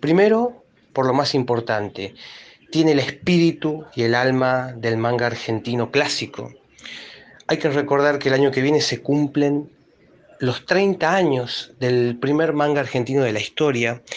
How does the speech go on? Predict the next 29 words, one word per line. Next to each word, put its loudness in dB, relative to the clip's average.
llamado 0
Adagio -2
Atlántico, -2
que -10
fue -2
publicado 0
en -2
el 2
legendario 0
fanzine -2
Ran, -2
el -4
robot -2
argentino -2
nipón, -2
en -6
el 2
año 2
mil 4
novecientos 0
noventa 2
y -8
cuatro. -14
La -4
RAN -2
fue -2
el -4
primer 0
fanzine -2